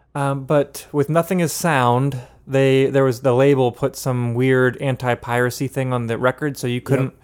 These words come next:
Speaker 1: rip it onto your computer. Like, like, I was starting to use iPods heavily at the time, and so I wanted to put the, the C D onto my iTunes and onto my iPod, but they prevented that with their stupid
Speaker 2: Yeah, it's so,
Speaker 1: piracy
Speaker 2: it's
Speaker 1: layer.
Speaker 2: so
Speaker 1: And
Speaker 2: weird.
Speaker 1: Switchfoot didn't even know about it. They were
Speaker 2: Yeah.
Speaker 1: upset.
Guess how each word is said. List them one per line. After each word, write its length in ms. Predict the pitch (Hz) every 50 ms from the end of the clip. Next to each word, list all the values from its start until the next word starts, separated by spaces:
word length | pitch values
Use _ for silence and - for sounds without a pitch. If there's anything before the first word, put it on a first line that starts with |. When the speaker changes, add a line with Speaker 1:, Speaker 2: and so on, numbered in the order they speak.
| _ _ _ _ _ -
Speaker 1:
rip 220 | 123 131 127 -
it 100 | 156 139 -
onto 220 | 147 139 135 123 123
your 80 | 120
computer. 440 | 117 - 113 - 127 131 131 135 131
Like, 240 | 120 117 - - - _ _ - - - - -
like, 100 | 131 -
I 160 | 123 131 135
was 120 | 143 127
starting 220 | - - 131 127 123
to 40 | 123
use 100 | 117 -
iPods 500 | - 120 117 120 - - 127 123 120 -
heavily 280 | 127 123 117 117 123 131
at 40 | 127
the 60 | 135
time, 260 | 127 - 131 135 139
and 80 | 139 131
so 100 | - 131
I 80 | 120 113
wanted 180 | 120 135 139 131
to 60 | 131
put 200 | - 151 139 -
the, 300 | 139 123 117 117 113 - - - - - - _ -
the 60 | 123
C 260 | - - - 156 151
D 140 | 139 147 143
onto 160 | 135 135 127
my 280 | 120 113 110 120 123 127
iTunes 280 | - - 143 135 120
and 240 | 120 117 117 117 117
onto 180 | 123 123 120 117
my 220 | 110 110 120 131
iPod, 280 | 131 - 143 143 131 117
but 220 | 127 120 117 -
they 440 | 127 120 120 120 120 117 113 110 - - - - - _ _ _ _ _ _ _ _ _ _ _ _ _ _
prevented 540 | - - 123 110 123 123 120 117 131 120 104
that 220 | 117 110 113 -
with 100 | - 120
their 140 | - 123 113
stupid 500 | - - - 139 123 - 135 120 113 104
Speaker 2:
Yeah, 240 | 143 147 143 131 127
it's 120 | 127 120 -
so, 120 | - 165
Speaker 1:
piracy 300 | 156 120 120 117 - -
Speaker 2:
it's 60 | 123
Speaker 1:
layer. 120 | 117 117 113
Speaker 2:
so 80 | 110
Speaker 1:
And 80 | 151 151
Speaker 2:
weird. 180 | 180 - 139 131
Speaker 1:
Switchfoot 300 | - 202 214 - 208 -
didn't 140 | - 147 143
even 160 | 139 120 120 123
know 140 | 165 208 226
about 260 | - - - - -
it. 100 | - -
They 60 | 156
were 180 | 147 147 139 131
Speaker 2:
Yeah. 60 | 127
Speaker 1:
upset. 440 | 131 117 - - 156 131 - -